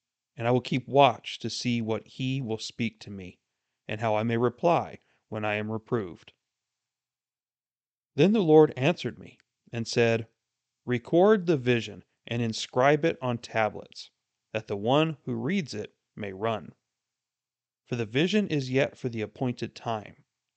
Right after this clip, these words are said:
It hastens toward the goal, and it will not fail. Though it tarries, wait for it, for it will certainly come. It will not delay. Behold,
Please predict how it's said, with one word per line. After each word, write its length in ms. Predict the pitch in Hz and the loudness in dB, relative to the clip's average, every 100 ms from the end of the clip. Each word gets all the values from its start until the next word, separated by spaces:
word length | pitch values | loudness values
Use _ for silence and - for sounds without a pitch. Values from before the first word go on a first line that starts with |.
| _ _ - | _ _ -6
It 140 | 113 | -4
hastens 440 | 139 185 190 156 | -2 -4 -4 -6
toward 280 | - 160 147 | 0 2 4
the 80 | 123 | 2
goal, 440 | 117 110 110 113 _ _ | 0 2 0 -2 _ _
and 120 | - 117 | -6 -4
it 120 | 107 | -2
will 240 | 113 131 | 2 2
not 280 | 117 117 - | 2 -2 -6
fail. 380 | - 104 92 - _ _ _ _ _ _ _ _ _ _ | -8 -8 -8 -16 _ _ _ _ _ _ _ _ _ _
Though 280 | - 117 117 | -6 0 0
it 120 | 123 | 0
tarries, 600 | - 135 143 170 180 - _ _ | 0 2 2 0 -6 -12 _ _
wait 360 | - 107 123 - | -6 -2 -2 -4
for 320 | - 110 95 | -8 -6 -6
it, 220 | - - - _ _ _ _ _ | -10 -18 -20 _ _ _ _ _
for 160 | 113 113 | -2 0
it 160 | 147 | 0
will 420 | 123 135 139 117 113 | 4 6 6 4 0
certainly 640 | - 139 131 127 120 113 | 2 2 2 -2 -4 -6
come. 440 | - 123 113 - - _ _ _ _ | -6 -6 -6 -10 -20 _ _ _ _
It 80 | 120 | -8
will 180 | 107 107 | -6 -6
not 300 | 107 120 - | -2 -4 -4
delay. 480 | 107 101 98 - - _ _ _ _ _ _ _ _ _ _ _ - | -10 -10 -10 -14 -20 _ _ _ _ _ _ _ _ _ _ _ -6
Behold, 480 | 123 117 135 110 | -2 4 4 4